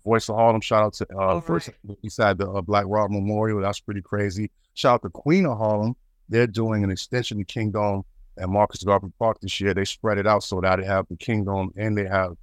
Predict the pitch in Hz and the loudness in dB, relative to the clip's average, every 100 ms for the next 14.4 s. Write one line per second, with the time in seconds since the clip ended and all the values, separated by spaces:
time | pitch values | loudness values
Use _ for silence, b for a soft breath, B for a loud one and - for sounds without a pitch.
0 | - _ - 101 95 98 95 90 95 95 | -20 _ -4 0 2 2 2 -4 -6 -2
1 | 98 92 90 95 87 85 120 131 123 127 | -2 -2 -6 -8 -10 -6 -4 -4 0 0
2 | - _ _ _ 135 127 123 - 151 147 | -2 _ _ _ -4 -2 0 2 2 2
3 | 104 127 131 117 123 101 92 123 135 120 | -2 2 2 2 -2 -2 -2 2 2 0
4 | 117 - 92 98 120 120 117 _ _ - | -8 -8 -8 -4 0 0 -2 _ _ -2
5 | 104 113 113 123 - 120 110 - 110 - | 0 2 2 0 0 -4 -4 -4 -4 -2
6 | 127 113 104 95 _ _ _ _ 156 190 | 0 0 -2 -6 _ _ _ _ -2 -2
7 | - 175 202 123 98 113 135 127 135 123 | 0 -2 2 2 2 2 2 2 -2 -2
8 | 107 117 113 101 110 107 - 113 98 113 | 0 0 0 0 -2 -2 -4 -4 0 2
9 | 110 101 - 101 - 87 113 110 - 127 | 2 2 2 2 2 -2 0 0 -2 0
10 | 123 120 - 127 123 120 - _ _ _ | 0 0 2 4 4 0 -6 _ _ _
11 | 104 104 101 101 95 92 90 _ _ _ | -4 -2 0 0 0 -4 -8 _ _ _
12 | 123 123 110 98 87 120 117 104 117 113 | -2 2 0 0 -2 0 0 0 0 0
13 | 107 101 - 120 120 - 120 - - 107 | 0 -4 -2 0 0 -2 -4 -6 -8 -6
14 | 104 85 82 - | -6 -10 -12 -12